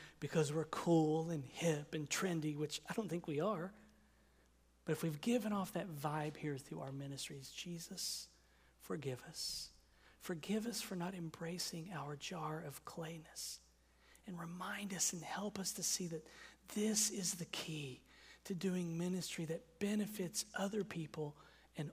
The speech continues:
ultimately brings glory to you. And that's what we want to do, Jesus. So we want to give you glory right now, Jesus, for saving sinners,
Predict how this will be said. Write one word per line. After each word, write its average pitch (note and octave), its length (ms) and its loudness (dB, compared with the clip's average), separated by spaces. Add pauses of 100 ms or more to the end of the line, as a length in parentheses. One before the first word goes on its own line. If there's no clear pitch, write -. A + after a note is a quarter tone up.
ultimately E3+ 640 -2 (240)
brings D#3+ 580 -4
glory C#3 600 -4 (220)
to - 120 -2
you. B2 320 -4
And C3 180 -6
that's D#3 320 -4
what G3 180 0 (100)
we G#3+ 40 -4
want G#3+ 260 2
to G#3+ 40 0
do, G#3+ 240 0
Jesus. - 600 -8 (400)
So - 160 6
we F3 120 12
want G#3+ 140 12
to G#3 80 10
give G#3 300 8
you A#3 160 12
glory G#3+ 360 12
right G3 200 10
now, F3+ 220 6
Jesus, D#3 440 2
for F3 140 0
saving F#3 640 8
sinners, F3+ 680 6